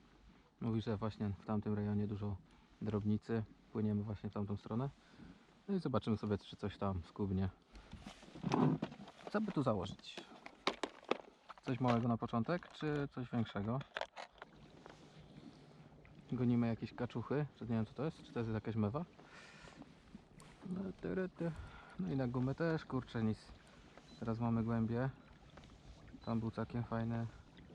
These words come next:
rozwidnienie, ale drobnicy.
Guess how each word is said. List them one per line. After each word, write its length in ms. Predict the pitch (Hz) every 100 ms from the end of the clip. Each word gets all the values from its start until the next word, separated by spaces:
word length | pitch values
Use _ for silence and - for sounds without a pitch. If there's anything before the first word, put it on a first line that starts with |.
| - - - - - - - - - -
rozwidnienie, 720 | 123 123 117 120 123 123 131
ale 160 | 131
drobnicy. 580 | 127 139 135 135 - 143